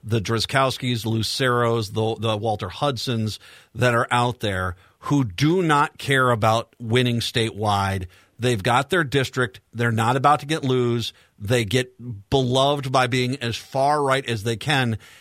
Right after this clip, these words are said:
and they do not understand the damage that it's doing,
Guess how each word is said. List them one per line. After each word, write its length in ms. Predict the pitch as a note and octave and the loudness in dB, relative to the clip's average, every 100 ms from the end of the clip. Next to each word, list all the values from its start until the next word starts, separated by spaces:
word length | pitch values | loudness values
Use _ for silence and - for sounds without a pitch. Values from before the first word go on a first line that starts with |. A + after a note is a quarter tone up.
| - - | -20 -4
and 200 | C#3 C3 | 0 2
they 140 | B2+ B2+ | 2 0
do 340 | F#2+ C#3 E3+ | 0 0 2
not 260 | E3+ D3+ D#3 | 2 0 0
understand 720 | C#3 C#3+ - - B2+ B2 A#2 | 0 0 -2 -2 0 0 0
the 100 | A#2+ | -2
damage 640 | G2 C3 C3 C#3+ D3+ G#2+ | -2 -2 0 0 0 -2
that 180 | A#2 A2+ | -2 0
it's 180 | A#2 - | -2 -4
doing, 680 | A2+ G2 C3+ E3 C3+ A2+ | -10 -2 0 2 0 0